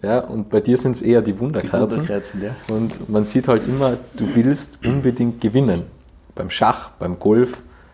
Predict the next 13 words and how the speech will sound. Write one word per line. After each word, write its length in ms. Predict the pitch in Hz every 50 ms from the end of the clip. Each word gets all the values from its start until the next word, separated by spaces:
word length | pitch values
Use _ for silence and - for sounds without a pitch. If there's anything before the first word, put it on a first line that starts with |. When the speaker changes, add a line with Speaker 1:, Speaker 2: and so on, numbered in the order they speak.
| - _ -
Speaker 1:
beim 160 | 90 95 87
Espresso 580 | 82 - - - - - 98 - - - 139
machen. 400 | 131 135 156 170 - - 190 214 226 - - - - - - - -
Jetzt 200 | - - - -
ist 180 | 139 139 -
die 40 | -
Frage, 520 | - - - 90 95 113 135 139 165 190 190 - - - - - - - - - - - - - - - - - - - - - -
willst 400 | 110 95 107 117 117 - - -
du 60 | 151
immer 280 | - - 104 110 123 131
im 140 | 127 117 101
Leben 240 | 104 107 107 98
gewinnen 500 | 87 98 87 92 92 101 123 147 160 170